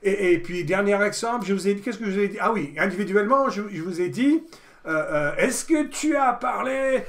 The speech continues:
français avec, euh, quelqu'un dans ta famille, quelqu'un d'autre, euh, hier ? » Euh, et j'ai dit, « Ah, il est bon », ou « Je suis heureux que tu aies parlé. » Normalement, je, on dit, euh, « Hier, tu as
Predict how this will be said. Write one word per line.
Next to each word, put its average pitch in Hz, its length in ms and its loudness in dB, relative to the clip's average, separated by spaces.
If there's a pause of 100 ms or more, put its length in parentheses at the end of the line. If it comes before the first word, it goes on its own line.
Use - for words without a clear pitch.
français 233 580 -2
avec, 214 440 -6
euh, 156 540 -6
quelqu'un 208 360 -4
dans 190 120 -2
ta 175 180 -4
famille, 156 440 -8 (400)
quelqu'un 165 300 -4
d'autre, 151 360 -4
euh, 135 420 -10
hier ? » 135 520 -6 (360)
Euh, 180 340 -8
et 175 120 -2
j'ai 170 160 -2
dit, « 165 260 -4 (100)
Ah, 196 360 4
il 208 160 0
est 202 100 6
bon », 208 480 0
ou « 170 80 2
Je 170 120 -4
suis 202 280 -4
heureux 208 460 4 (360)
que 254 420 6 (340)
tu 277 560 2 (240)
aies 247 680 4 (760)
parlé. » 196 500 2
Normalement, 165 540 0
je, 151 140 -4
on 143 320 -6
dit, 151 460 -4
euh, « 131 220 -8
Hier, 143 400 -2
tu 190 180 -10 (100)
as 175 240 4